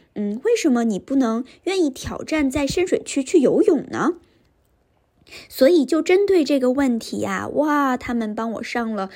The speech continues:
整整一个多小时的人生哲理课。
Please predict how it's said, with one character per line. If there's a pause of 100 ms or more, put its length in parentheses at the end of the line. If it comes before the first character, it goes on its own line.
(220)
整
整
一
个
多
小
时
的
人
生
哲
理
课。